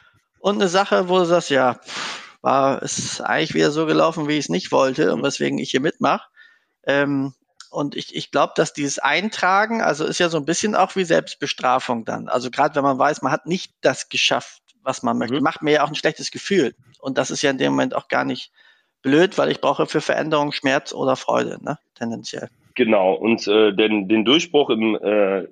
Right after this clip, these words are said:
Speaker 2: im Verlaufe der Gewohnheit, den haben wir tatsächlich dadurch, dass wir nicht am Symptom rumdoktern, sondern eben an die Ursache gehen. Das ist einer der wichtigsten Faktoren bei Gewohnheiten. Denn die meisten Dinge, und sind wir mal wirklich ehrlich, sind,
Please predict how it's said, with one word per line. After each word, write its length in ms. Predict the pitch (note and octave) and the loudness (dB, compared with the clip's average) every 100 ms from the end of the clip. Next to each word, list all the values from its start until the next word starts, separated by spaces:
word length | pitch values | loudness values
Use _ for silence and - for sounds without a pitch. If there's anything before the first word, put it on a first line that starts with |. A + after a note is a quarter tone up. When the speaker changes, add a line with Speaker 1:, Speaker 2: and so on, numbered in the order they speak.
| - | -6
Speaker 2:
im 240 | G2+ G2 | -4 -2
Verlaufe 460 | - G2 G#2+ B2+ G#2+ | 0 2 2 2 2
der 100 | G#2 | 2
Gewohnheit, 720 | F#2+ F2+ A#2 A#2+ A2+ A2+ _ | 0 2 2 4 2 0 _
den 160 | G2 F#2+ | -2 2
haben 160 | G#2+ | 2
wir 100 | G#2 | 2
tatsächlich 600 | F#2+ G2 - G2+ - F#2 | 0 -2 -2 -4 -6 -6
dadurch, 480 | - G2+ A2 G#2+ - - - - | 2 2 4 0 0 -6 -8 -4
dass 200 | F#2+ - | -2 -2
wir 80 | F#2 | 0
nicht 320 | G2+ B2 - | 2 0 0
am 140 | G#2+ G2+ | -2 -2
Symptom 520 | F#2+ F#2 - C3 C3 | -2 -2 0 0 2
rumdoktern, 760 | G#2 F#2+ F#2 F#2 - - F#2 G2 | 0 0 2 2 0 0 2 2
sondern 360 | F#2+ F#2 F#2 - | 2 2 0 0
eben 280 | F#2+ F#2+ - | 0 0 0
an 160 | G2+ | 0
die 80 | G2+ | 2
Ursache 440 | G2+ G2+ F#2 F#2 | 2 2 2 -2
gehen. 220 | E2+ F2 - _ _ - - | -4 -8 -14 _ _ -20 -4
Das 140 | G#2+ | 0
ist 120 | B2+ - | 2 2
einer 200 | A#2 G#2+ | 2 2
der 140 | G2+ | 2
wichtigsten 540 | A2+ - A2 G#2 - G2+ | 2 2 0 -2 -2 -4
Faktoren 540 | F#2 - - G2 F#2 | -4 -4 2 2 4
bei 140 | F#2 | 2
Gewohnheiten. 720 | F2 F2 E2+ F2+ E2+ D#2+ - - - - | 0 -2 -2 0 -2 -2 -8 -14 -16 -2
Denn 100 | G2+ | 2
die 80 | G#2 | 4
meisten 500 | G#2+ E3+ G3+ - B2+ | 4 2 0 0 2
Dinge, 280 | C3+ A#2 F2+ | 4 4 4
und 220 | F#2+ - | 0 -4
sind 280 | - A2 C#3 | -6 0 2
wir 80 | C#3 | 4
mal 220 | B2+ A#2 | 2 0
wirklich 300 | A2+ A#2 - | -2 -4 0
ehrlich, 340 | A2+ C3 C3 | 2 2 -2
sind, 400 | - A2+ A#2+ F2 | -4 -4 -6 -10